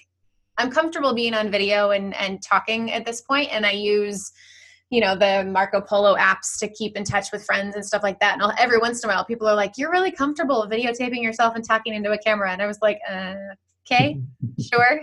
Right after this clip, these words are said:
Speaker 1: <laughs> But I don't use any of the Instagram stories or anything like that. And I, it's an interesting concept to think about from the perspective of, like,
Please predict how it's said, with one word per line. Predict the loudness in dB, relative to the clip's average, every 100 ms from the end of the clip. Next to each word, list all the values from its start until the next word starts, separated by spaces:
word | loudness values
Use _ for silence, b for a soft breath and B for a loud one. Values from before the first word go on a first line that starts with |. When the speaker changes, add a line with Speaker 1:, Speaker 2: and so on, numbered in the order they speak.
| -2
Speaker 1:
<laughs> | 2 2 4 4 4 0 B B B B _
But | 4
I | 6 6
don't | 6 6 4 0
use | 2 4 2 0
any | -2 0
of |
the | 0
Instagram | -2 -2 -2 -2
stories | 2 4 4 0
or |
anything | -2 -4 -6 -6
like | -4 0
that. | 2 2 0
And | -2
I, | -2 -4 -6 -4
it's | -4 -4
an | -8
interesting | -6 -6 -6 -8 -10 -6
concept | -6 -4 -8 -8
to | -10
think | -10 -4
about | 0 0 0
from | -8
the | -10
perspective | -8 -6 -6 -6 -6
of, | -6 0
like, | 0 0